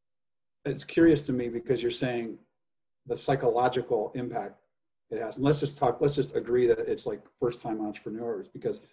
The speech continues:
they tend to be scientists, they tend to be technologists, they tend to, not always, but they tend to have a very specific, deep skill set of knowing something. Um,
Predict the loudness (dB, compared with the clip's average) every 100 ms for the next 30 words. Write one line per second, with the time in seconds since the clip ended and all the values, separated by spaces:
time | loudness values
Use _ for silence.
0 | _ _ 2 6 6 8 4 4 4 4
1 | 6 6 4 2 2 4 2 4 4 4
2 | 0 _ _ -20 -2 2 4 6 6 6
3 | 6 2 2 0 2 4 4 2 _ 4
4 | 6 8 8 6 -2 _ _ 2 2 6
5 | 6 8 6 6 2 0 _ _ 6 8
6 | 10 6 2 2 4 2 -2 _ _ _
7 | -2 0 0 0 2 2 2 -2 -2 -4
8 | -2 0 -2 -6 -10 -12 -14 -14 _ _
9 | _ _ _ _ _ _ _ _ _ _
10 | _ _ _ _ _ _ _ _ -4 -2
11 | -6